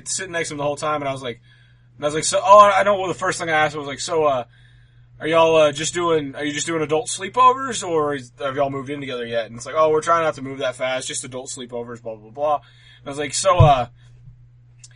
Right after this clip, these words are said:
is Chad, is, is your boyfriend any good, is your boyfriend any good at eating pussy?" And <coughs> at which point, like, she tex-, uh, he, Chad texts me back, like, like, he is so red-faced right now.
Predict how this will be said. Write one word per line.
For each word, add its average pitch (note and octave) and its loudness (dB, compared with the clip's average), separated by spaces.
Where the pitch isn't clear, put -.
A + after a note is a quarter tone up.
is C#3+ -6
Chad, A3+ 4
is, E3 -4
is D3+ -8
your C#3+ -8
boyfriend G#3+ -2
any G3+ -8
good, F3 -10
is C#3+ -12
your B2 -14
boyfriend G3 -6
any G3 -8
good F#3 -8
at D#3+ -8
eating - -14
pussy?" - -6
And E3 -2
<coughs> A3 0
at E3 0
which F3 -4
point, E3+ 0
like, D#3 -2
she E3 -10
tex-, F#3 2
uh, C#3+ 2
he, C#3 -8
Chad E3+ 2
texts F3+ -2
me D3+ -6
back, E3+ 2
like, C3 -2
like, D#3 -6
he G3+ -6
is A#3 -2
so G#3+ 2
red-faced F3 -4
right C#3 0
now. A2+ -4